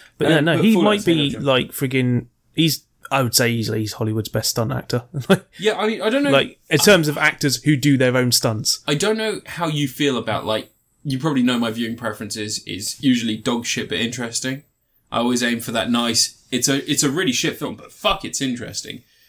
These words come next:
Speaker 2: One of the films that is very much in that category is Night and Day. Tom Cruise, the spy thriller, in
Speaker 1: Oh,
Speaker 2: which
Speaker 1: yeah, I
Speaker 2: he plays
Speaker 1: saw
Speaker 2: like
Speaker 1: that,
Speaker 2: an
Speaker 1: yeah.
Speaker 2: immortal spy, essentially. Um, like, there's scenes, like, where he's like, he's like, "Oh, I just got shot," just takes it out, and then,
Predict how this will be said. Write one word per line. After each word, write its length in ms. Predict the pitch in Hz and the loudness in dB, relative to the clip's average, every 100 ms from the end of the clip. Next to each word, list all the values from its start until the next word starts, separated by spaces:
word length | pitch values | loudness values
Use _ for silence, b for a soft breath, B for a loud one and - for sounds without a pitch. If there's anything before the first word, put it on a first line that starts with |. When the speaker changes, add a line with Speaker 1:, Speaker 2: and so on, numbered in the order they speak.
| b | b
Speaker 2:
One 160 | 127 156 | 0 0
of 60 | 185 | 0
the 60 | |
films 300 | 185 175 151 | -4 -4 -2
that 240 | 135 127 - | -2 -2 -2
is 220 | 123 117 | -4 -4
very 260 | 117 131 127 | -2 0 0
much 200 | 120 117 | -2 -4
in 60 | 117 | -6
that 100 | - | -6
category 360 | 127 120 107 | -6 -6 -8
is 80 | 107 | -6
Night 240 | 120 117 92 | -4 -4 -4
and 100 | 113 | -2
Day. 380 | 110 131 160 _ _ _ - - - _ _ _ | -2 -2 -6 _ _ _ -8 -8 -10 _ _ _
Tom 220 | - 147 139 | -2 -2 0
Cruise, 260 | 151 147 | -2 -2
the 80 | 143 | 0
spy 340 | - 156 143 | 0 0 0
thriller, 220 | 147 160 156 | -2 -6 2
in 40 | |
Speaker 1:
Oh, 140 | 190 208 | 4 6
Speaker 2:
which 80 | 196 | 6
Speaker 1:
yeah, 140 | 180 | 4
I 60 | 175 | 4
Speaker 2:
he 20 | |
plays 180 | 147 135 | 4 4
Speaker 1:
saw 60 | 147 | 4
Speaker 2:
like 40 | |
Speaker 1:
that, 160 | 139 147 | 2 4
Speaker 2:
an 60 | |
Speaker 1:
yeah. 180 | 147 156 | 4 4
Speaker 2:
immortal 400 | 160 175 - 123 | 4 2 0 -2
spy, 360 | - - 104 98 | -2 -2 -2 -2
essentially. 680 | 101 120 104 - 107 107 - b b - | -2 -2 -4 -6 -8 -8 -12 b b -4
Um, 240 | 123 120 | -2 0
like, 140 | 123 117 | 0 2
there's 140 | 127 | 4
scenes, 220 | 151 131 | 4 2
like, 120 | 127 | 0
where 100 | 123 | 0
he's 140 | 131 123 | 0 0
like, 240 | 123 117 - | -2 -4 -6
he's 200 | 123 127 | -4 -4
like, 140 | 123 | -2
"Oh, 80 | 135 | 0
I 60 | 139 | 0
just 140 | - | 0
got 140 | - - | -4 -2
shot," 400 | 127 - - - - - | -2 -4 -2 -4 -4 -16
just 200 | 135 147 | -8 -6
takes 180 | 135 120 | -6 -6
it 80 | 110 | -6
out, 140 | 110 | -4
and 20 | |
then, 240 | 120 117 | -2 -4